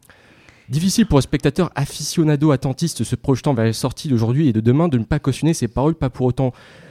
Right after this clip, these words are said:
facile à nier pour les explorateurs audiovisuels nostalgiques d'un patrimoine cinématographique dont ils essaient de se remémorer ou encore qui n'ont pas eu la chance de con-, de connaître. Quel intérêt pour les cinéphages de la rétention d'être dans l'expectative des films de demain, et soudainement de maintenant, quand ils peuvent se diriger vers Potemkin, Carlotta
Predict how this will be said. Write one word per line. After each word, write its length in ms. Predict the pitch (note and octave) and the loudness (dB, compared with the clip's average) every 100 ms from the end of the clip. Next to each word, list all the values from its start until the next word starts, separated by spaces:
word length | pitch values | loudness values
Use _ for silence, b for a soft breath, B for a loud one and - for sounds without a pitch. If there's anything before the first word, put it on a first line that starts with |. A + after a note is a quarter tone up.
| B | B
facile 420 | - C#3+ - - | -2 -2 -2 0
à 100 | D3+ | 2
nier 200 | A2+ C#3 | 4 2
pour 160 | F#3 B2 | 2 0
les 80 | A2+ | -2
explorateurs 520 | A#2+ C#3+ B2 D3 D3 | -2 -2 -2 -2 -2
audiovisuels 680 | C3 B2 C#3 C3+ C3+ C3+ C3 | -4 -2 0 0 0 -2 0
nostalgiques 400 | A2+ - B2 C#3+ | -2 -2 -4 -2
d'un 100 | A#2+ | -4
patrimoine 440 | A#2+ - C#3 D3+ | -4 -4 -2 0
cinématographique 600 | C#3+ A#2+ A2+ A2+ A#2+ - | -2 -6 -4 -2 -4 -4
dont 120 | D#3+ B2+ | -4 -4
ils 180 | B2 | -2
essaient 140 | A#2+ C3+ | -6 -2
de 80 | C#3 | -2
se 120 | - | 0
remémorer 440 | A2+ B2 B2 D#3 | 0 0 2 2
ou 60 | F3+ | 2
encore 260 | A#2 F3+ | 0 -2
qui 80 | - | -2
n'ont 80 | B2 | -4
pas 120 | A2+ | 0
eu 40 | D3+ | 0
la 80 | |
chance 180 | C3 E3+ | 2 -2
de 80 | B2+ | -2
con-, 160 | A#2 C3+ | -2 -4
de 120 | B2+ A#2 | -4 -4
connaître. 440 | B2 F#2 - - _ b b b b b b b b b b | -2 -4 -6 -20 _ b b b b b b b b b b
Quel 120 | - E3+ | 0 2
intérêt 260 | E3+ E3+ | 4 2
pour 160 | G3 C#3+ | 4 4
les 60 | |
cinéphages 440 | B2+ D3+ C#3+ F3+ C#3+ | 4 2 2 2 2
de 60 | |
la 60 | B2 | 2
rétention 540 | B2 - C3+ - F3 | 0 0 -2 0 0
d'être 220 | C#3+ C#3+ A#2+ | 2 0 0
dans 120 | A#2 | -2
l'expectative 640 | C3+ - C#3 C#3 C3 D#3+ | -2 -4 -2 -2 -2 -4
des 80 | A#2+ | -2
films 220 | A#2 C#3+ | 0 0
de 100 | B2 | 0
demain, 320 | A2+ A#2+ D3 F3+ b b - | 0 2 0 -2 b b -10
et 60 | |
soudainement 340 | G#2+ A2+ A#2+ A#2 | -6 -2 0 0
de 80 | |
maintenant, 400 | G#2+ B2+ - F#3 - b b - | 0 -2 -2 -4 -4 b b -4
quand 80 | |
ils 80 | C3 | 0
peuvent 160 | E3+ D#3+ | 2 0
se 80 | C3 | -2
diriger 280 | B2 A#2+ | -4 -2
vers 180 | D#3 A#2 | -2 -2
Potemkin, 600 | - C3 C#3+ C3+ C3+ A2+ | -2 -2 0 -2 -2 -2
Carlotta 560 | - A2+ B2+ C3+ B2 | -4 -4 -2 -2 -4